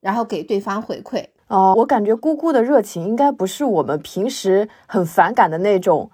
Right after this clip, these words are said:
Speaker 2: ，“哎呀，亲爱的，亲爱的这个，亲爱的那个。”就她更多的是那种行动上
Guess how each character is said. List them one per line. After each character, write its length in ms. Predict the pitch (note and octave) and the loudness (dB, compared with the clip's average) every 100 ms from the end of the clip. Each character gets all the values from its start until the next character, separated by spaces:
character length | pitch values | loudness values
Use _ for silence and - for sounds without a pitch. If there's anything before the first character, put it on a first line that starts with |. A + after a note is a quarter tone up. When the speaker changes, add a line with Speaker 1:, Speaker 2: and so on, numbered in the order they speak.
| - | -2
Speaker 2:
，“哎 120 | F#4+ | 2
呀， 260 | G4+ G4 F4 | 4 4 2
亲 300 | - F#4+ G4 | 0 -2 2
爱 160 | G4 | 4
的， 560 | D#4 F4+ F4 D#4+ A#3+ A3 _ _ | 4 4 4 4 2 0 _ _
亲 240 | - G4 | -6 -2
爱 180 | F#4+ F#4+ | 0 0
的 140 | D#4+ D4+ | 0 -4
这 160 | F#4+ | -6
个， 260 | D#4 F4 D4 | 2 2 2
亲 180 | C#4+ F#4+ | 0 -2
爱 140 | F4 | 0
的 80 | D#4+ | -2
那 140 | E4+ | -4
个。” 340 | E4+ C#4+ A3 E3 - - _ | -2 2 2 0 -6 -20 _
就 160 | - E4 | -6 -4
她 160 | F4+ | -2
更 220 | F#4+ G4 | 0 0
多 160 | E4 E4+ | 0 0
的 140 | D#4+ | 0
是 160 | D4 D#4+ | -2 -6
那 180 | D#4+ C#4 | -8 -4
种 220 | A3 E3 | -4 -4
行 420 | - - F#3+ F#3+ | -6 -8 -6 -4
动 220 | F4+ D#4+ | -2 -2
上 420 | A#3+ D4+ B3 F3+ | 0 2 2 2